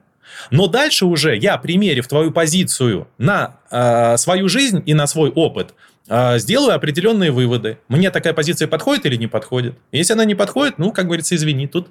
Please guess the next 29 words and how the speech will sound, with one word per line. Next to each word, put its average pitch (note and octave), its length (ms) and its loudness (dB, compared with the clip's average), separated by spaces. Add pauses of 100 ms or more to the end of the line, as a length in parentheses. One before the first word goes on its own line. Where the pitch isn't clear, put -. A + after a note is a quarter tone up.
наши D3 260 -2
пути B2 240 -6
с - 60 -6
тобой C3+ 300 0
расходятся. A2+ 580 -4
Ну, F3 120 0
в - 100 -4
данной B2 280 0
конкретной F#2 460 -8
позиции. F#2 500 -6
Следующее, A#3 460 0
это, D#3 80 -4
конечно, D#3+ 340 -2
контролировать B2+ 580 0
наши A#2 280 -2
эмоции, - 520 -4
да, F3 220 0
то D#3+ 140 -2
есть, A#2 260 -2
э, G#2+ 320 2
мы, D#3+ 180 2
э, A2 840 -2
если D3+ 280 0
видим, A2+ 260 -2
что A#2 200 -2
у A2 40 0
нас B2 200 0
начинает A2 340 -2
зашкаливать G#2 640 -4